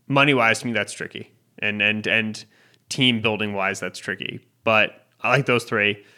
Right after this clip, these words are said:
Commanders, if the Commanders had,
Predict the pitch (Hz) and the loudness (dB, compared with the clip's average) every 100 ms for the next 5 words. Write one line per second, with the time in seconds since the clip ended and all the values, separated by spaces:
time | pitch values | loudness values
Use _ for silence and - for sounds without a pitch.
0 | _ _ - 135 143 147 143 135 - - | _ _ -4 0 2 4 2 0 -6 -12
1 | - _ _ _ _ 131 151 170 202 240 | -16 _ _ _ _ -6 -2 2 4 4
2 | 202 180 147 | 2 0 -2